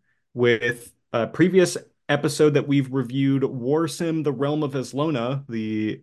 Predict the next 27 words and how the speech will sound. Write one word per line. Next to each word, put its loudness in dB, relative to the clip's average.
solo 6
developer 2
for -4
that, 0
Hugh. 6
Uh, 2
and 2
then 2
after -4
that, 0
we'll 0
jump -4
into 0
some -2
listener -4
emails -4
that -6
we've -6
gotten. -8
Uh, -6
so 0
first, 4
let's, 4
uh, 6
let's 0
seamlessly 4
transition, 2